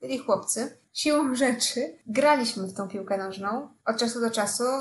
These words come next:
trzeba było się jakoś zmiksować i iść na kompromisy, chociaż wiecie, no kurczę, tak naprawdę taki kompromis za dzieciaka, to nawet nie myślisz, że to jest kompromis. To jest tak, „A, zróbmy coś”. Ktoś tam, wiecie, siedem osób głosuje za piłką nożną, dwie osoby głosują za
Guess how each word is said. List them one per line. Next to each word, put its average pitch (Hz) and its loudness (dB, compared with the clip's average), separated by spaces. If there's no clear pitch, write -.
trzeba 254 2
było 233 2
się 220 0
jakoś 196 -2
zmiksować 196 -2
i 208 -6
iść 196 -4
na 196 -6
kompromisy, 196 -4
chociaż 208 -4
wiecie, 208 -8
no 185 -8
kurczę, 349 -4
tak 269 2
naprawdę 233 0
taki 226 -2
kompromis 254 0
za 208 0
dzieciaka, 220 0
to 320 2
nawet 320 -6
nie 339 -4
myślisz, 392 0
że - -8
to - -4
jest 185 -6
kompromis. 185 -6
To 285 0
jest 285 0
tak, 294 2
„A, 311 2
zróbmy 240 0
coś”. - -10
Ktoś 233 -4
tam, 226 -2
wiecie, 208 -6
siedem 220 2
osób 220 -2
głosuje 214 -4
za 202 -4
piłką 220 -4
nożną, 226 -2
dwie 208 -4
osoby 202 -8
głosują 208 -8
za 214 -6